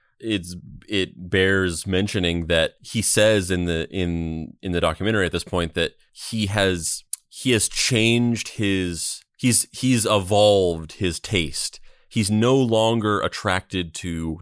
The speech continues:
tall, white women. He's now into,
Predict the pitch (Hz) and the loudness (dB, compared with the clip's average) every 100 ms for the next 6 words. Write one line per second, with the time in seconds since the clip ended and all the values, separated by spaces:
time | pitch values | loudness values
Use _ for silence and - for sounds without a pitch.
0 | - - 98 92 90 87 85 80 - 82 | -10 -4 2 4 4 2 0 -6 -14 -6
1 | 82 90 - - - - 92 85 73 69 | -2 -2 -4 -12 -16 -4 -2 0 -2 -8
2 | 76 - 104 90 95 92 92 - 92 90 | -12 -6 -4 -2 0 2 0 -2 -4 -4
3 | 85 - 87 80 78 | -4 -6 -6 -4 -6